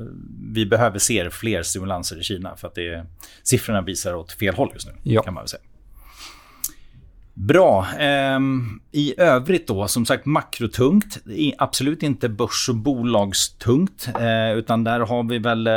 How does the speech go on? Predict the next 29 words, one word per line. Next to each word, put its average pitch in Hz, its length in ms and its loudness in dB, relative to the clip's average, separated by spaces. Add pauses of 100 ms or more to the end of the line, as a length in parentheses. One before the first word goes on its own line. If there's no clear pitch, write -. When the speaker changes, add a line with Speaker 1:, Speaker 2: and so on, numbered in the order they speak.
(340)
Speaker 1:
ja, 87 240 -4
vi 107 80 2
har 113 140 2
några 107 440 2
rapporter 104 640 -4
internationellt. 101 920 -2 (120)
Eh, 98 80 -8
Dell 101 480 -2
kommer, 104 520 -2
U 92 80 -2
B 87 140 -2
S - 180 0
kommer. 101 520 0 (420)
I 104 100 0
Sverige 101 360 0
har 98 140 -2
vi 104 60 -6
sas, - 640 -6
Lundbergs, 98 800 0
eh, 92 520 -6
någon 95 240 0
till, 101 300 -4
men 98 220 -2 (360)
ganska 151 340 2
tunt 139 600 -2
och, - 360 -6
ehm, 107 480 0
i 120 120 0
övrigt 107 520 -2